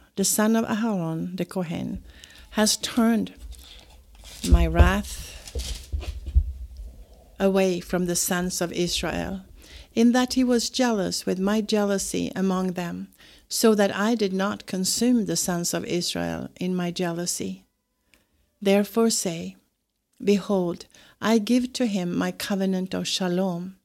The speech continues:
It shall be to him and to his offspring after him, the covenant of an everlasting priesthood,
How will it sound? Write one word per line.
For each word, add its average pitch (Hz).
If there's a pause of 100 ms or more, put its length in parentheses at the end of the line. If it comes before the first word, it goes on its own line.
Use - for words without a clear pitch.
(580)
It 233
shall 247
be 254
to 269
him 190
and 190
to 220
his 240
offspring 190
after 185
him, 180 (520)
the 180
covenant 226
of 185
an 180
everlasting 196
priesthood, -